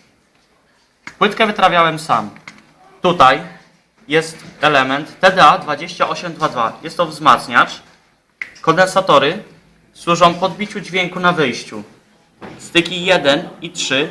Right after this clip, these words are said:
są to wyjścia wzmacniacza na lewy i prawy kanał. Styki siedem i osiem jest to wejście lewego kanału,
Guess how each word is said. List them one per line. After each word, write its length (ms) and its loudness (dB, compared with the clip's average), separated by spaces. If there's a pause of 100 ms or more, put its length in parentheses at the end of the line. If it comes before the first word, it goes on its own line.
(100)
są 220 0
to 140 -2
wyjścia 280 -2
wzmacniacza 760 0 (160)
na 80 4
lewy 320 0
i 160 -10
prawy 320 2
kanał. 400 0 (880)
Styki 520 -6
siedem 440 -2
i 80 -4
osiem 480 0 (300)
jest 220 -4
to 100 6
wejście 440 0
lewego 380 -2
kanału, 560 0